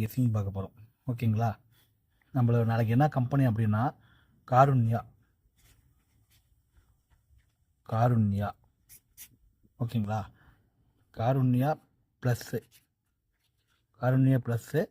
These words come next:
ஐநூத்தி எழுவத்தி அஞ்சு. ஓகேங்களா? நம்ம தங்கரதம் YouTube சேனல் உங்களுக்கு பிடிச்சிருந்தா லைக் பண்ணுங்க, ஷேர் பண்ணுங்க,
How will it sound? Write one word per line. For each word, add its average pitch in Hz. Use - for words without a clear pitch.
ஐநூத்தி 127
எழுவத்தி 117
அஞ்சு. 98
ஓகேங்களா? 110
நம்ம 117
தங்கரதம் 135
YouTube 117
சேனல் 117
உங்களுக்கு 110
பிடிச்சிருந்தா 120
லைக் 131
பண்ணுங்க, 113
ஷேர் 131
பண்ணுங்க, 107